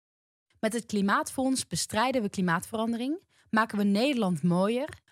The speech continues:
bouwen we de groene economie van morgen en creëren we banen voor vandaag. Vier. We voeren een C O twee-belasting in die bovenop de huidige Europese heffing komt. De Europese heffing is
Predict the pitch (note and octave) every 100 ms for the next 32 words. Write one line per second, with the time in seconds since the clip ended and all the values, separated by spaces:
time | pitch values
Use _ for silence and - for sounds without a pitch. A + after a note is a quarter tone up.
0 | _ G3 C4+ B3+ G3 D3 A3+ C#4+ C4+ F3+
1 | F#3 F3 G#3 G#3+ E3+ E3+ G3 A#3 - C4
2 | B3+ F#3+ - G3 F#3+ A3+ C4 G3 D3+ D#3+
3 | F3+ F#3+ E3 D#3 D#3+ C#3 C3+ - - _
4 | _ _ _ _ _ _ _ _ _ _
5 | _ _ _ _ _ _ _ - F#3+ C#3+
6 | - _ _ _ _ _ _ - _ G#3
7 | - D4 B3+ A3 - A3+ G3+ B3 A#3 D#3
8 | D3 - D3+ D3+ D3+ D#3 E3 G3 B3+ D4
9 | G#3 G#3 F3+ D3+ F#3+ C4 A#3+ A#3 - A3+
10 | B3 A3+ G#3 G3+ - E3+ F3 D3+ D#3 C#2+
11 | D2 - - _ _ _ _ _ - -
12 | - - C4+ D#4+ D4 B3 - F3 A#3 C4+
13 | A#3+ E3